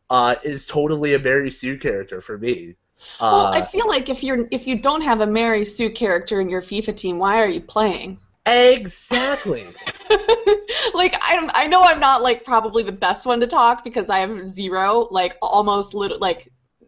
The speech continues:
Speaker 2: nothing since the first Nintendo and the Commodore sixty-four video game or computer game experience here.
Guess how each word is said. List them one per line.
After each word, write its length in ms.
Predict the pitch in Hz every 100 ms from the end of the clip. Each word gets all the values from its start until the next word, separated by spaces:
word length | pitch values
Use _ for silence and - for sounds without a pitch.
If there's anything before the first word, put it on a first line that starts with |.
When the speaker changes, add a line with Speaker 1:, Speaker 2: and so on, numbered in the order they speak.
| -
Speaker 2:
nothing 480 | 226 226 226 247 220
since 320 | - 214 -
the 80 | 214
first 300 | - 208 -
Nintendo 440 | 208 208 196 190
and 80 | 185
the 40 | 175
Commodore 420 | - 190 185 175
sixty-four 800 | - - - 185 - 180 156 - _ _ _ -
video 340 | 196 208 202
game 260 | 196 190 190
or 60 |
computer 420 | 185 208 - 190
game 260 | 180 185 175
experience 800 | 170 - - 180 185 202 247 277
here. 320 | 349 349 381